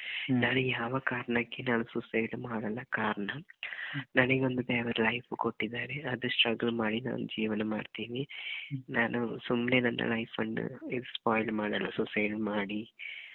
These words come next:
Speaker 2: ಆ ರೀತಿನೂ ಮಾಡಲ್ಲ. ನಾನು ಬೋಲ್ಡ್ ಆಗಿದ್ದೀನಿ.
Speaker 1: ಹ್ಮ್, ಹ್ಮ್. ಅಷ್ಟೇ. ನೀವು ಯಾವುದೇ ಕಾರಣಕ್ಕೂ ಸುಸೈಡ್ ಗೀಸೈಡ್ ಅಂತ ಪದ ಯೂಸ್ ಮಾಡ್ಬೇಡಿ. That is not fair as educated. You think practically and don't think about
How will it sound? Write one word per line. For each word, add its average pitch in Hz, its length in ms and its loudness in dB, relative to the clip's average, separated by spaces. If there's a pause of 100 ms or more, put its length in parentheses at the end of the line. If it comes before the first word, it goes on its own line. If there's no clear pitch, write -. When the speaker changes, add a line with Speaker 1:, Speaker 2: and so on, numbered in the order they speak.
(160)
Speaker 2:
ಆ 117 100 6
ರೀತಿನೂ 110 380 4
ಮಾಡಲ್ಲ. 101 440 2 (180)
ನಾನು 117 460 6
ಬೋಲ್ಡ್ 117 300 12
ಆಗಿದ್ದೀನಿ. 107 600 6 (520)
Speaker 1:
ಹ್ಮ್, 127 140 4
ಹ್ಮ್. 117 240 -8 (280)
ಅಷ್ಟೇ. - 300 8 (100)
ನೀವು 143 480 8
ಯಾವುದೇ 131 340 10
ಕಾರಣಕ್ಕೂ 127 460 4
ಸುಸೈಡ್ 131 460 4
ಗೀಸೈಡ್ 123 320 2
ಅಂತ 120 200 0
ಪದ 117 300 4
ಯೂಸ್ 123 280 6
ಮಾಡ್ಬೇಡಿ. 233 440 8 (300)
That 131 300 6
is 117 120 8
not 113 260 8 (220)
fair 120 220 8 (460)
as 113 220 4
educated. 120 760 2 (640)
You 135 60 0 (100)
think 185 280 8
practically 127 600 6
and 123 260 6
don't 147 440 12 (460)
think 143 280 8
about 127 260 10